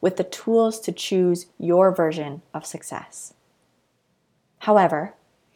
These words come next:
if you would rather opt out of my weekly messages now or sometime in the future, I get it. In fact, I celebrate your decision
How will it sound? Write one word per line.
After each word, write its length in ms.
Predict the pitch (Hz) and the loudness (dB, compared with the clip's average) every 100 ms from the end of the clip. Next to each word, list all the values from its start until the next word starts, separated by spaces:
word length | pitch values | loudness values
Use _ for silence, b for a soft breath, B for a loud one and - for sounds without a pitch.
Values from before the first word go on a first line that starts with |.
| b | b
if 160 | - 208 | -4 2
you 80 | 214 | 4
would 140 | 202 | 4
rather 480 | 190 202 254 285 - | 4 2 4 2 0
opt 300 | 220 214 - - | -2 -2 -6 -4
out 320 | 170 180 - | 0 0 0
of 140 | 175 190 | -6 -2
my 120 | 165 | -2
weekly 300 | 160 175 185 | 0 0 -2
messages 680 | 151 165 165 151 151 - - b b b | -4 -8 -10 -8 -8 -10 -16 b b b
now 460 | 175 180 185 202 190 | 2 4 4 2 0
or 100 | 175 | -4
sometime 440 | - 175 180 190 | -4 -4 -2 -2
in 60 | 180 | -2
the 80 | 185 | -2
future, 540 | - 151 - 147 156 _ b b b | -4 -6 -4 -8 -8 _ b b b
I 100 | b | b
get 240 | 143 143 139 | -6 -6 -6
it. 160 | 131 - _ _ _ _ _ _ | -8 -12 _ _ _ _ _ _
In 160 | 190 180 | 0 0
fact, 480 | 180 175 180 - - _ _ _ | 2 0 0 -8 -20 _ _ _
I 140 | - 269 | 0 0
celebrate 640 | 262 - 185 180 143 139 | 0 0 2 2 0 -2
your 100 | 151 | -4
decision 560 | 143 - 147 143 - | -6 -6 -8 -8 -14